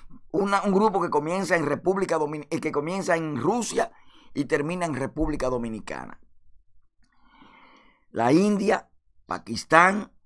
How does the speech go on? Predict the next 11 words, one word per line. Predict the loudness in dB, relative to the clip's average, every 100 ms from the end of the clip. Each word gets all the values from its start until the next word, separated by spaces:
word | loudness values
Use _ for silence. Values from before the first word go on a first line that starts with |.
| _ -8
la | -6 -4
China, | -6 -4 -4 -2 -4 -8 _ _ _
Rusia, | -14 -6 4 6 6 2 2 0 -2 _ _ _ -20 -20 -20 -6
Nicaragua, | 0 0 0 0 4 6 6 4 0 -2 -10 -10
Bolivia, | -4 2 4 4 0 0 0 0 -2 _ -20 -20 -20 -16 -14
Cuba, | 0 4 6 6 2 0 -12 -18 -20 -20 -20 -20 -20 -12
Venezuela, | 4 6 6 0 0 4 4 6 4 2 -6 -12 -16 -20 -16 -2
Irán, | 2 6 8 8 4 0 -6 -20 -20 -20 _ _ _ _ _ _ _ 6
parte | 8 6 2 2
de | 4
Irak, | 6 6 6 0